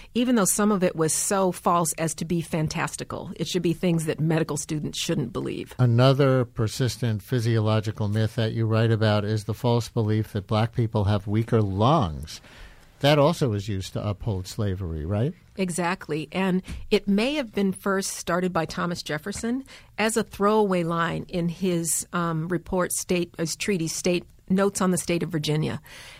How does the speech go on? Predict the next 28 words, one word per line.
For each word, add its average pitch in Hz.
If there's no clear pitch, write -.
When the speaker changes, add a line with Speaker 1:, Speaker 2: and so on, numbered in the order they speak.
Speaker 1:
And 202
he -
just 302
said 277
it -
kind 233
of 165
casually, 208
this 160
idea 175
of 165
weak 170
lungs. 143
But 202
it 214
was 180
picked 269
up 240
by 180
doctors 165
at 185
the 156
time, 170
um, 165
Southern 180
doctors. -
And 208
so 196